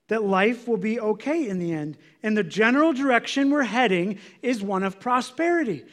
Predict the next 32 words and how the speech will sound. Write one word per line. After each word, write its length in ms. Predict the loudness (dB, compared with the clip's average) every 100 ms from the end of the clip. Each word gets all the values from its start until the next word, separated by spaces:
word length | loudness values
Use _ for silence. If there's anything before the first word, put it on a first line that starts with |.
| -16 2
That's 300 | 2 2 -4
great. 720 | -4 0 2 2 0 -14 -20 _ _ _ _ _ _ -4
The 100 | -4
problem 600 | 0 6 6 6 0 0
is 420 | 2 2 -2 -8 -20 _
when 160 | -2 2
our 200 | 4 2
faith 540 | -2 2 4 4 2
is 200 | -2 -8
based 500 | -4 0 4 4 2
on 220 | -2 0 2
that 220 | 2 0
understanding, 1000 | 2 4 4 4 0 0 2 4 4 4
that 160 | 2 2
idea, 600 | 0 4 4 6 4 0 -14 -20 -20 _
when 160 | 0 0
something 800 | 4 6 6 4 2 2 -2 -2
bad 560 | 4 6 6 6 4 4
happens 720 | 2 2 4 4 0 -4 -6
to 260 | -4 0 2
us 320 | 2 0 -6 -20 _ _
that 360 | 4 6 4 0
collides 600 | 2 6 6 6 4 2
with 160 | 0
that 280 | 2 2 2 -8 _ _
makeup 580 | 4 6 6 6 4 4
of 120 | 0
how 220 | 4 4
we 140 | 4 2
understood 520 | 2 2 2 0 2
this 160 | 2 2
verse, 480 | 2 4 4 2